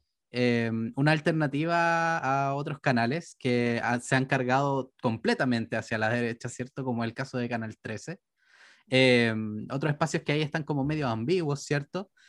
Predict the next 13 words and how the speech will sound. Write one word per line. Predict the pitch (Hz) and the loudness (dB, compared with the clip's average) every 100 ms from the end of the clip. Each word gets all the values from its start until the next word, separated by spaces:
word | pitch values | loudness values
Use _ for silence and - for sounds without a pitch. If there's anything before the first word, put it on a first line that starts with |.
| _ | _
Pero | 135 135 139 135 135 131 127 123 123 120 120 123 | 4 6 6 6 4 4 2 2 0 -2 -2 0
la | 123 127 | 2 2
red, | 170 214 _ - | 0 -2 _ -2
pese, | 160 151 135 104 | -2 0 -2 -2
pese | - 190 180 | 2 2 4
a | 135 | 4
que | 120 | 2
está | - 120 117 110 - | 0 4 4 2 -2
Checho | 123 - 113 | -6 -6 -4
Irane, | 101 107 156 _ _ _ _ _ _ _ _ _ _ _ _ _ _ _ _ _ _ - | -2 -2 -6 _ _ _ _ _ _ _ _ _ _ _ _ _ _ _ _ _ _ 2
pese | 165 147 117 147 - | 2 2 -2 -8 -4
a | 117 120 | 0 2
eso, | 131 170 208 | 0 -4 -10